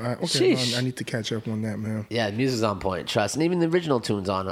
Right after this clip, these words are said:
Speaker 2: on it are pretty dope, too. So,
Speaker 1: Okay.
Speaker 2: and then it's got, uh, what's her name there from, uh, Cheetah Girls, who's also on Power.
Speaker 1: Yeah, yeah, yeah. Uh,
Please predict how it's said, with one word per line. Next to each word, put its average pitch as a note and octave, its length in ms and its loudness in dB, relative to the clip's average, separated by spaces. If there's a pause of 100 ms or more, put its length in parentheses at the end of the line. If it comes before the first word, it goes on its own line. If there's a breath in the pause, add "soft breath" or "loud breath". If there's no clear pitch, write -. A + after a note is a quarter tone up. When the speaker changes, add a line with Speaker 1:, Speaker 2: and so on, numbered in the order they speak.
Speaker 2:
on F#2+ 160 0
it E2 100 -6
are D#2 120 -4
pretty - 240 -6
dope, - 320 -6
too. - 260 -6
So, - 340 -8 (160)
Speaker 1:
Okay. G#3+ 220 0
Speaker 2:
and A#2 100 2
then B2+ 120 2
it's A2+ 140 -4
got, B2+ 340 2
uh, A2+ 200 4
what's A2 200 -2
her G#2+ 60 -2
name G2 240 0
there F#2+ 200 -2
from, F#2 420 -2
uh, F2+ 120 -4
Cheetah G2+ 260 -2
Girls, F2 300 -4
who's G2 180 -6
also F2+ 220 -2
on D#2 100 -4
Power. D#2 300 0 (720 loud breath)
Speaker 1:
Yeah, F3 160 6
yeah, D#3+ 140 6
yeah. B2 380 2
Uh, A#2+ 300 0